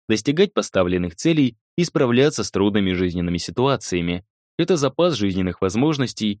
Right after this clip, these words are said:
который может быть использован человеком для развития своей личности, самоопределения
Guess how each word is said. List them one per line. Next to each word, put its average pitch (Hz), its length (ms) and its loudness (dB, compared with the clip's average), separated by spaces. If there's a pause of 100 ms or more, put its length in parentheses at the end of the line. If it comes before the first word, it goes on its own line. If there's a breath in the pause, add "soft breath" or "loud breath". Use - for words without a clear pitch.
(100)
который 185 320 2
может 147 260 0
быть 113 180 -2
использован 113 520 2
человеком 101 560 2
для 95 120 2
развития 101 420 0
своей 107 280 0
личности, 98 640 -4 (160)
самоопределения 107 1080 0